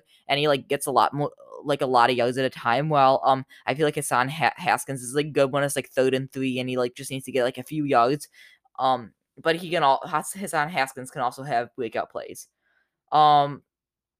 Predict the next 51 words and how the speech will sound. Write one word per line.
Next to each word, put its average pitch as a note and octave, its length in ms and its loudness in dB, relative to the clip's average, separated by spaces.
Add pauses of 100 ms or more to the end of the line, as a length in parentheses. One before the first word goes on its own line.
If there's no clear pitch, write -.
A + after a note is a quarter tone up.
(240)
and E3+ 160 -2
then D#3+ 380 4
the, - 140 2
all F3+ 240 2
the D#3 80 4
other, C3+ 460 2 (200)
um, C3+ 320 -4 (100)
like, B2+ 220 -8
rushing, C3 460 -4
rushing C3 340 -4
people, C#3 320 -2
like B2+ 160 2
Donovan B2 380 0
Edwards B2 520 -2 (280)
and B2 120 -4
some C3+ 140 -8
other C3 200 0
people, C3+ 260 -4
like, B2 140 -2
had, B2+ 220 -2
like, B2 200 -4
six - 360 -10
or C3 100 -4
less A#2 260 -4
yards, A2+ 260 -2
all A#2 160 0
of A#2 80 -6
them. C3+ 260 -2 (360)
So C3 340 4
it C3 80 0
wasn't C3+ 240 0
really C#3 160 0
a B2+ 60 -2
big B2 140 -4
game B2+ 180 -6
for C#3+ 80 -4
any-, B2+ 240 -2
anyone B2 260 -6
else A2 240 -2
besides A#2 400 -4
the A#2+ 80 -12
bi-, B2+ 300 -10
by A#2 320 0
the, A2+ 240 -4 (260)
besides C3 360 0
the A2+ 360 0
rushing C3+ 240 -8
game B2+ 120 -8
for B2+ 120 -10
Michigan. B2 480 -12 (720)
Um, C#3+ 460 4